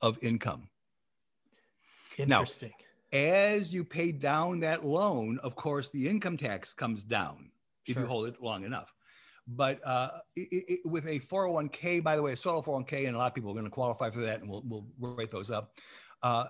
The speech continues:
Speaker 1: it isn't, it's, it, there is no income tax on that, on that leveraged amount. Uh, the leveraged amount keeps changing, of course, as you're paying it down.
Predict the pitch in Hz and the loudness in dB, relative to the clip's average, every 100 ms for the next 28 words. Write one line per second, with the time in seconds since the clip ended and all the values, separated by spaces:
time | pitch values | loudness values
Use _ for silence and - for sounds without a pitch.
0 | - - 180 - _ - - 175 185 160 | -6 -10 -10 -14 _ -20 0 6 8 8
1 | 123 - 147 131 - - - 175 151 143 | 4 -2 -4 -4 -6 -8 -6 -8 -6 -6
2 | 147 175 180 160 147 147 139 139 131 135 | -2 4 6 4 2 4 4 4 2 2
3 | 123 123 131 117 107 - - 127 113 110 | 2 0 -2 -4 -4 -8 -6 -2 0 2
4 | 107 104 - 104 101 98 95 - _ - | 2 0 -4 -4 -2 -4 -6 -14 _ -2
5 | 117 104 98 - 107 98 95 80 78 _ | 0 0 -2 -6 -4 -2 0 -2 -8 _
6 | - - _ 123 131 196 185 165 151 165 | -20 -20 _ -4 2 2 2 0 -2 -4
7 | 135 - 226 170 139 127 117 - 120 117 | -4 0 0 0 0 0 -2 -2 -4 -4
8 | - 107 98 98 104 95 85 | -6 -6 -6 -6 -6 -6 -8